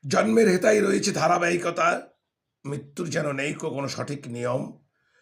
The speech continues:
কখন যে কার আসে ডাক, বিপদ যে আসে কখনো চরম। জন্ম মৃত্যুর মাঝখানে দাঁড়িয়ে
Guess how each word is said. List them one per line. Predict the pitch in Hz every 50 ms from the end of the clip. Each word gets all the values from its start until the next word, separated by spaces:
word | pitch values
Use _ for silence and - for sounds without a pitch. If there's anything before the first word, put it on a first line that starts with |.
| _ _ _ _ -
কখন | - 165 143 147 190 202 202
যে | - 214
কার | 202 - 185 196 202 202 -
আসে | - 165 - - 160 175
ডাক, | 170 151 143 151 190 - - - - - - - _ _ _ _ _ _ _ _ _ _ -
বিপদ | 120 123 135 131 143 151 151
যে | 139 - 156
আসে | 135 123 117 - 131 127 123 - - _ _ _ _ _ _ _
কখনো | - 131 120 - 127 120
চরম। | 110 - 110 101 98 87 76 67 65 _ _ _ _ _ _ _ _ _ _ _ 147
জন্ম | 135 165 185 214 214 208
মৃত্যুর | 208 202 202 202 - 208 196 190
মাঝখানে | 180 185 190 - - - 170 202 208
দাঁড়িয়ে | 175 175 170 170 190 190 196 202 226 - - - -